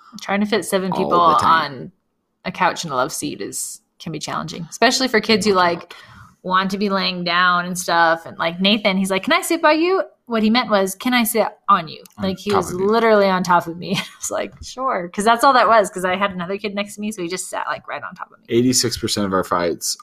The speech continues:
Speaker 2: are over who gets to sit the closest to mom or dad.
Speaker 1: Oh, we had that fight at church the other day. I was like, "Seriously? Just sit on the other side." Like, the other side of me was completely open, but they wouldn't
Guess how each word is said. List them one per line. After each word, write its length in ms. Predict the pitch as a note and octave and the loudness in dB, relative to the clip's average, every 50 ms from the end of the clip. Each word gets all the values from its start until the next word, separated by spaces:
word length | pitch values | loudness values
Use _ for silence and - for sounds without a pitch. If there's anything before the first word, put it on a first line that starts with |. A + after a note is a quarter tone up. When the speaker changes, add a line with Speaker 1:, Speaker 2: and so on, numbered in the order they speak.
| - - | -6 -2
Speaker 2:
are 200 | G2 F#2 F2 E2 | -2 0 0 0
over 300 | F2 F2 E2+ F2 F2 E2 | -2 -2 -2 -2 -4 -2
who 140 | E2 G2 F#2 | -2 -4 -4
gets 220 | F2+ F2 D#2+ - - | -2 -2 -4 -4 -4
to 100 | F2+ E2+ | -4 -4
sit 360 | - - F2 D#2+ D#2+ - - _ _ | -4 -2 -2 -2 -2 -4 -6 _ _
the 100 | - F2+ | -10 -10
closest 800 | - - F#2 E2+ - - - E2 D#2+ - - - - - - - - | -6 -4 -4 -2 -2 -2 -4 -2 -2 -2 -2 -2 -4 -6 -8 -10 -10
to 140 | - E2 D2+ | -10 -8 -8
mom 240 | D#2 C#2 B1+ A#1 A#1 | -8 -10 -10 -12 -16
or 40 | - | -20
dad. 160 | - - - _ _ _ - | -20 -20 -20 _ _ _ -2
Speaker 1:
Oh, 300 | F#3 G3 G3 G3 F#3+ F3+ | 2 4 6 6 6 4
we 120 | E3+ F3 | 4 2
had 160 | F#3 G3 F#3 F3 | 2 2 2 2
that 180 | F3+ - - | 2 0 2
fight 180 | - F#3 F3+ F3+ | 0 0 0 -2
at 100 | E3+ E3+ | -4 -6
church 280 | - - F3+ E3 E3 - | -6 -6 -6 -6 -6 -6
the 60 | F3+ F3 | -8 -6
other 160 | E3+ E3+ E3+ | -6 -6 -6
day. 160 | E3+ E3+ E3+ | -6 -4 -4
I 40 | E3+ | -4
was 100 | F3+ F3+ | -4 -6
like, 200 | F3+ F3+ F3+ - - | -6 -8 -8 -10 -10
"Seriously? 640 | - C4+ C#4 C#4+ D#4 D4+ D4+ D#4+ D#4+ D#4+ D#4+ - _ _ _ - - - - - _ | -8 -6 -4 -4 -4 -4 -4 -4 -6 -6 -8 -10 _ _ _ -20 -20 -20 -20 -16 _
Just 240 | - C4 C#4 - - - | -4 -2 0 0 0 2
sit 160 | D4+ D#4+ - | 2 4 4
on 140 | - - D#4 | 4 4 4
the 120 | D4+ - | 4 4
other 200 | - B3+ C#4+ C#4+ C#4+ | 6 6 6 6 4
side." 280 | C#4+ C4+ B3 A3 F#3+ | 4 4 4 4 4
Like, 140 | F#3 F3+ F3+ G3+ | 2 0 0 0
the 100 | - - | 0 2
other 200 | A3 A#3 B3+ B3 | 0 0 -2 -2
side 240 | B3 B3 A3+ A#3 A#3 | 0 0 0 0 0
of 100 | A3+ A3 | 0 -2
me 120 | G3+ G3 | -2 -2
was 180 | F#3+ F#3+ F3+ F#3 | -2 -4 -4 -4
completely 400 | - F#3+ F#3+ G#3+ G#3+ G#3+ G#3 - | -4 -2 0 0 0 0 0 0
open, 400 | G3+ G3+ G3 G3 F#3 E3 E3 D#3 | -2 -2 -2 -2 -2 -4 -4 -4
but 160 | - F3 - | -4 -4 -2
they 100 | F3+ F3 | 0 0
wouldn't 280 | F3+ F#3 F#3+ G3 - | 0 0 0 0 -2